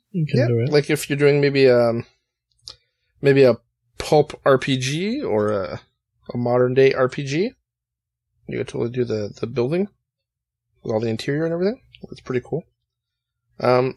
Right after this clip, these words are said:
Speaker 2: and the file was really cheap. I bought, uh, oh, I can't remember what it's called.
Speaker 1: The Muck.
Speaker 2: The Muck, yeah.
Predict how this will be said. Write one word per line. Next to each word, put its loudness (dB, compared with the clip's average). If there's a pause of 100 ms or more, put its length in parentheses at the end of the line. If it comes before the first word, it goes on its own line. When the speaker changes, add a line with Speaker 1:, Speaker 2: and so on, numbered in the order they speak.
Speaker 2:
and 4
the 0
file 6
was 4
really 2
cheap. 0 (160)
I 2
bought, 2
uh, 6 (2000)
oh, -8
I -4
can't -12
remember 0
what 0
it's -10
called. -4 (140)
Speaker 1:
The 4
Muck. 6 (1080)
Speaker 2:
The 0
Muck, 2
yeah. 4